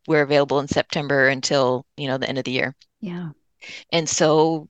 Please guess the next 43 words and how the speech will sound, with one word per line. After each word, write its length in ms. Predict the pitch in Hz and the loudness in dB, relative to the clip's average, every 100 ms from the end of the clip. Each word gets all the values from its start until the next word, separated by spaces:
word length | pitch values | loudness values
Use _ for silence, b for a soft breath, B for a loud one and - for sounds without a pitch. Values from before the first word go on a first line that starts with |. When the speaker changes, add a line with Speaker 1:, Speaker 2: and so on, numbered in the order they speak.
| - | -4
Speaker 1:
sure 340 | - - 147 | 0 2 0
enough, 320 | 151 196 - | 0 0 0
come, 400 | - 170 151 151 | 0 0 2 0
I 120 | 147 151 | -2 -2
think, 220 | 147 - | -4 -2
July, 500 | 143 135 147 180 170 - | 0 2 4 2 0 -4
we 220 | 143 139 139 | -6 -4 -2
heard 260 | 165 143 | 0 -2
from 180 | - 147 | -2 -4
them, 240 | 143 143 | -2 -2
and 180 | 147 139 | -2 -2
then 440 | 135 139 139 139 135 _ | -2 -4 -6 -10 -14 _
we 120 | 143 | -4
were 140 | 135 131 | 0 2
there 200 | 123 135 | 2 0
in 120 | 160 | -2
September. 600 | - - 208 302 - 175 _ _ _ _ B B | -6 -2 -2 0 -2 -4 _ _ _ _ B B
Speaker 2:
Now, 120 | 233 | 4
you 260 | 233 208 269 | 6 8 8
got 220 | 320 330 | 8 8
on 180 | 311 254 | 10 10
board 520 | 190 156 147 147 151 - | 8 4 4 0 -4 -4
in 380 | 202 185 175 170 | 2 4 4 4
the 140 | 190 | 0
hospital, 640 | 185 269 - - - - 175 | 2 2 2 0 0 -4 -8
correct? 480 | - 185 180 226 - | 0 2 4 2 0
You 160 | 196 196 | 4 6
were 380 | 185 175 170 - - | 6 6 4 0 -4
serving 380 | - 190 180 | 2 4 4
as 100 | 160 | 4
a 80 | 165 | 4
nurse. 480 | 165 151 151 202 - - _ _ | 4 4 2 -4 -6 -8 _ _
Speaker 1:
Yes, 420 | 185 190 - - - | -2 0 -2 -6 -10
yes. 260 | - - 220 | -6 0 4
Speaker 2:
And 320 | 214 208 - | 6 6 4
in 120 | - 214 | 4 8
the 80 | |
United 340 | 214 214 285 262 | 8 8 6 6
States, 340 | - 202 - | 4 2 2
you're 80 | 196 | 0
a 60 | 180 | 0
pediatric 640 | - 196 180 214 - 180 | 0 2 4 2 -2 -4
nurse. 540 | 147 135 143 - - | -2 0 0 -2 -4